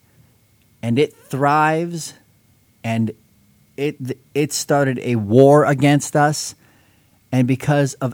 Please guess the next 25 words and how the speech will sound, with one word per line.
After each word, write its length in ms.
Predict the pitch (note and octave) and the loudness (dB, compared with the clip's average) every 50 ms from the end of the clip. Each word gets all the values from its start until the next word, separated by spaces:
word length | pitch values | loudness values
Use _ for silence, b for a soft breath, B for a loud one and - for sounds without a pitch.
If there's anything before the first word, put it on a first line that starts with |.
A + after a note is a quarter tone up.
| - - | -6 -4
our 300 | C3 C3 C3 B2+ B2 B2 | -2 -2 -2 -2 -4 -6
complete 1000 | - - - B2 B2 A2+ - - - - - C#3+ C#3 C#3+ D3+ D#3 D#3+ - - - _ _ - _ _ _ _ - F#3 | -8 -6 -6 -4 -4 -6 -8 -12 -18 -12 -8 -6 -4 -2 -2 -4 -6 -8 -14 -20 _ _ -20 _ _ _ _ -20 -14
lack 640 | D3+ A#2 A2+ B2 B2+ C3 C3+ C3+ C#3+ - - - - _ _ _ _ _ _ _ _ _ _ _ _ _ _ _ | -10 -8 -4 -2 0 0 0 0 -2 -6 -14 -20 -20 _ _ _ _ _ _ _ _ _ _ _ _ _ _ _
of 140 | - B2 G#2+ | -10 -6 -2
knowledge 800 | A#2+ B2 B2+ B2+ B2+ B2+ C3 C#3 D3 D3+ D3+ C#3+ C#3 - - - _ _ _ _ _ _ _ _ _ _ _ _ - | 0 2 2 2 2 2 2 0 0 -2 -4 -6 -10 -14 -16 -18 _ _ _ _ _ _ _ _ _ _ _ _ -8
and 120 | C#3+ C3+ | -4 -4
our, 200 | C3+ C3 B2+ B2 - | -2 -2 -2 -4 -4
and 140 | - C3+ C3 | -6 -6 -6
our 120 | B2 A#2+ | -6 -8
total 500 | A#2 - - - F3+ G3+ G3 F3+ E3 D#3 | -10 -10 -4 0 2 4 4 4 4 2
willingness 680 | C#3+ C#3 D3+ D3+ D3+ D3+ D3 C#3 A#2 F#2 D#2+ F#2+ - | 4 4 4 4 4 4 2 2 0 -2 -4 -8 -14
to 180 | - - C#3 B2+ | -10 -8 -8 -6
be 260 | A#2 B2+ B2+ C3+ C3+ | -4 -2 -4 -2 -2
ignorant, 520 | - C#3+ C3+ C3 C3+ C#3 C#3+ C#3+ D3 D#3 D#3 b b b b b b b b b b b b b - | -2 -2 0 2 2 2 2 2 0 -2 -6 b b b b b b b b b b b b b -14
we're 380 | B2+ A#2 C3 C#3+ D#3 D#3+ E3 | -6 -2 0 2 2 2 2
losing 760 | D3 C3+ C3 D3 D3+ E3 F3 D3 B2+ A#2 A2 G#2+ G#2 G#2 G2+ F#2 _ _ _ _ _ _ _ | 0 0 2 2 4 4 4 2 0 0 0 -2 -2 -4 -8 -12 _ _ _ _ _ _ _
that 320 | G#2+ A2+ B2+ B2+ C3 A#2+ B2+ | -6 -2 -2 0 -2 -2 -4
war. 580 | A#2+ A#2+ C3 C3+ A#2+ - - - - - - _ _ _ _ _ _ _ _ _ _ _ _ _ _ _ _ _ _ | -2 -2 -2 -2 -2 -4 -6 -10 -16 -20 -20 _ _ _ _ _ _ _ _ _ _ _ _ _ _ _ _ _ _
But 100 | - A#2 | -20 -20
we're 160 | G#2+ A2+ A2+ | -16 -14 -14
losing 400 | A2+ A2 B2+ D#3 F#3 F#3 D#3+ D#3+ | -10 -6 -4 -2 0 2 2 2
that 160 | D#3 D3 C3+ C#3 | 2 2 2 0
war 200 | C3+ D3+ F3 E3 | 2 2 2 2
because 240 | C#3+ - D3 B2+ | 2 0 -2 -2
we 180 | A#2 C3 E3+ D#3+ | 0 0 -2 -2